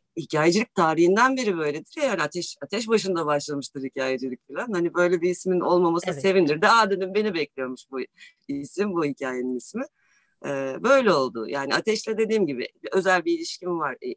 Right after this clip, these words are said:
Speaker 1: ateş izlemeyi çok seviyorum. Çok bunaldığımda ateş yakıp sakinleşiyorum falan.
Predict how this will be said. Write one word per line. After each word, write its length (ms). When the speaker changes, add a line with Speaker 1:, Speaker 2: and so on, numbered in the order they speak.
Speaker 1:
ateş 260
izlemeyi 400
çok 220
seviyorum. 300
Çok 220
bunaldığımda 720
ateş 300
yakıp 220
sakinleşiyorum 880
falan. 400